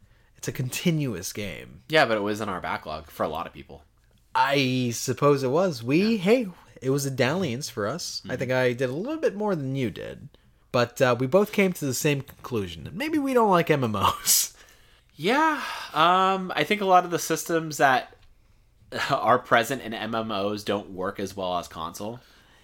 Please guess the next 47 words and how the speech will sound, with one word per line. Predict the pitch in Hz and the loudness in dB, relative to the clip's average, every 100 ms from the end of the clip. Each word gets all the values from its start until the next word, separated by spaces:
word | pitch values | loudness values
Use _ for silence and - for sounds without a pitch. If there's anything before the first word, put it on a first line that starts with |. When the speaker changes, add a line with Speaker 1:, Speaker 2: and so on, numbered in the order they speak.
| _ | _
Speaker 2:
Uh, | 104 | -12
work | 104 110 110 | 0 0 2
as | 104 | 0
well | 101 101 | 4 4
on | |
Speaker 1:
Yo, | 123 | 6
Speaker 2:
console, | 165 196 226 202 | 8 10 8 8
Speaker 1:
my | 147 120 | 4 2
Speaker 2:
I | |
should | 113 | 4
Speaker 1:
God, | 123 151 139 | 8 8 8
Speaker 2:
say. | 135 | 2
Speaker 1:
yes. | 87 82 - - | -2 -6 -6 -4
That's | 120 131 | -2 0
Speaker 2:
Um, | 101 92 90 87 | 0 0 -4 -8
Speaker 1:
a | |
g-, | 98 90 95 | -8 -8 -8
incredible | 104 - 165 127 107 | -8 2 2 4 0
fact. | - 82 - - | -2 -8 -10 -10
Speaker 2:
Yeah, | 113 98 92 87 80 | -4 0 0 -2 -4
and, | 98 101 101 104 | -6 -6 -6 -2
uh, | |
Speaker 1:
Yeah. | 104 127 | 0 4
Speaker 2:
I | |
wanted | 143 190 285 190 | 6 6 4 2
to | |
get | 143 101 | 2 2
into | 98 - 104 | 0 -2 -2
it, | 104 | 0
but | 95 - - | -2 -4 -2
it, | 180 202 | 0 2
it | 220 | 0
was | 226 | 0
one | 226 233 | 0 0
of | 196 | 2
those | 151 | 2
things | - 120 113 | 2 0 -2
where, | 107 104 | -2 -2
like, | 90 87 | -2 -4
I | 98 | -2
guess | 107 - | -2 -2
the | 104 | -2
original | 87 85 82 78 | -2 -6 -8 -8
content | 78 78 87 - | -8 -8 -10 -12
just | 80 - - | -14 -16 -12
kinda | 98 78 | -10 -8
didn't | 73 71 | -10 -14